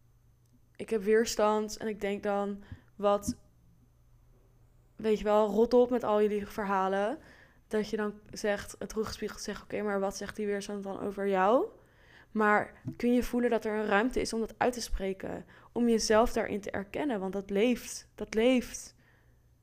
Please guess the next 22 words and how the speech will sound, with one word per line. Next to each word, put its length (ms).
Kun 220
je 360
dan 560
voelen 340
dat 100
het 140
veilig 440
is? 340
En 180
kun 200
je 140
ook 300
zien, 500
ja, 360
bespreekbaar 540
maken 280
wat 100
het 100
met 160
andere 260
mensen 400
doet? 420